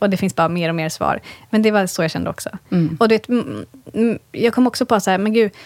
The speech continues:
Speaker 1: den här frågan har inte ens kommit på att jag skulle kunna ställa till mig själv. Men nu har jag svaret." Så, så här, det, alltså, den här, det här svaret har jag ändå alltid sökt
Speaker 2: Mm.
Speaker 1: på något sätt.
Speaker 2: Ja.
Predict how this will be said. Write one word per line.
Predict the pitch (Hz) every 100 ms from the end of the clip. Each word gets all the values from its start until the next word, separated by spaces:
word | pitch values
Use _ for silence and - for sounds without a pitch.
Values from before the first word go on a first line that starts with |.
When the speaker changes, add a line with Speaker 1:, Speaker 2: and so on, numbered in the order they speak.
| - -
Speaker 1:
den | 233
här | 233
frågan | - 269 233
har | 220
inte | 208
ens | 185
kommit | - 226 202 -
på | - 349 175 202 254 -
att | 226 190
jag | 202
skulle | - 208
kunna | 208
ställa | 190 240 254
till | 254
mig |
själv. | 180 170 196 233 _ _ -
Men | 226 220
nu |
har | 214
jag | 196
svaret." | - 349 - - - - _
Så, | - 247
så |
här, | 220
det, | 233 254 -
alltså, | 233 240
den | 226 226
här, | 233 254
det | 247 226
här |
svaret | 240 - 339 392 -
har | 214
jag | -
ändå | 214 190
alltid | - 214 220 -
sökt | 359 - - -
Speaker 2:
Mm. | 202 185 156
Speaker 1:
på | 196
något | 180 -
sätt. | - -
Speaker 2:
Ja. | 175 160 151